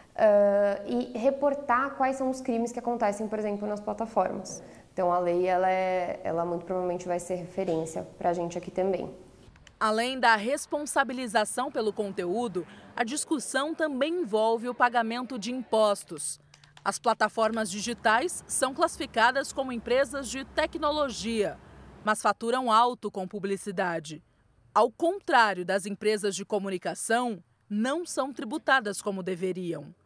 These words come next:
Speaker 2: Além disso, as plataformas muitas vezes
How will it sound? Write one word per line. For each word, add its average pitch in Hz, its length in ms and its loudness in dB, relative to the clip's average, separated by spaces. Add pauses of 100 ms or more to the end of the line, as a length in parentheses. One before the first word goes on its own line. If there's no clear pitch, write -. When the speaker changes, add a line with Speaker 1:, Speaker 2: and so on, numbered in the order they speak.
(280)
Speaker 2:
Além 240 300 4
disso, 294 440 0
as 277 140 4
plataformas 214 840 0
muitas 285 480 -2
vezes 190 500 -2